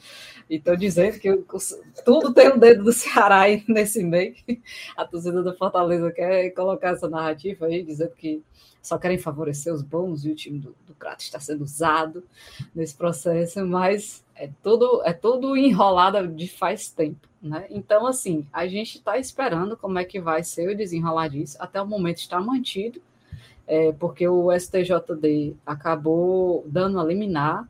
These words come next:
ou seja, retirando essa questão da suspensão do campeonato, acabou dando a liminar que a federação havia pedido, porque, enfim, não tinha data,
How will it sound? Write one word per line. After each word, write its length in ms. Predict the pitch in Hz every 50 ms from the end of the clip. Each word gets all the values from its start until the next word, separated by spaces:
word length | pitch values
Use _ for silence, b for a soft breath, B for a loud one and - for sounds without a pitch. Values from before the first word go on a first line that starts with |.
| _
ou 80 | - 165
seja, 420 | 160 - - 156 147 147 147 147
retirando 680 | 147 160 170 170 - - 190 170 156 156 165 196 208 202
essa 200 | 185 175 - -
questão 380 | 160 - 156 147 - - 156 151
da 220 | 147 147 - 151
suspensão 520 | 147 - - - - 175 165 - - 160 156
do 60 | 156
campeonato, 580 | - 170 165 - 202 208 180 165 185 202 - _ _ b b b b b b b b b b -
acabou 420 | 175 175 - 196 175 175 202 202
dando 240 | 165 175 180 185 208
a 80 | 214
liminar 560 | 208 196 185 190 190 190 165 156 160 175 214 220
que 80 | -
a 40 | 185
federação 600 | - 180 165 160 160 156 147 - 156 151 147 143 147 147
havia 280 | 147 151 151 143 165 160
pedido, 460 | - 233 190 175 185 214 240 196 185 -
porque, 260 | 165 160 160 - 185
enfim, 420 | 175 185 185 - - 180 190 214
não 140 | 208 190 180
tinha 240 | 175 - - 185 175
data, 840 | 151 151 160 185 202 214 214 214 202 190 185 - 180 175 175 170